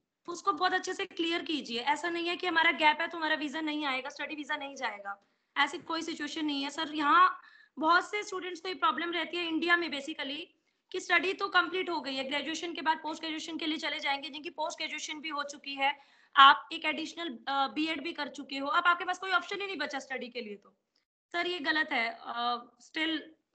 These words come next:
मेरे पास visa है इस चीज का और but मेरे को जो सबसे important aspect अपने case में ये लगा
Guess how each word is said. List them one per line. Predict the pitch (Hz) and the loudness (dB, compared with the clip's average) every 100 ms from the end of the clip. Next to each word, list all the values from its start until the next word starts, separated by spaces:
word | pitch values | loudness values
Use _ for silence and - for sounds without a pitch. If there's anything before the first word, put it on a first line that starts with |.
| - | -6
मेरे | 269 | -4
पास | 269 302 | -4 -6
visa | 294 269 311 | -6 -2 0
है | 320 311 | 0 -2
इस | 311 | -4
चीज | 302 285 | -8 -8
का | - 302 381 - - - | -2 -2 -2 -10 -20 -2
और | - 294 | 0 4
but | 247 370 - - _ 285 | 4 4 0 -20 _ -6
मेरे | 302 311 | -6 -6
को | 370 359 | -8 -6
जो | 269 349 | -4 -4
सबसे | 339 - 370 | -4 -4 -4
important | 320 311 311 339 | 2 2 2 0
aspect | 320 - 330 320 | -2 -2 -4 -4
अपने | 302 302 339 349 339 | -4 -4 -2 -2 -4
case | - 320 311 | -4 -6 -4
में | 330 | -4
ये | 302 311 | -2 -2
लगा | 269 - | 2 2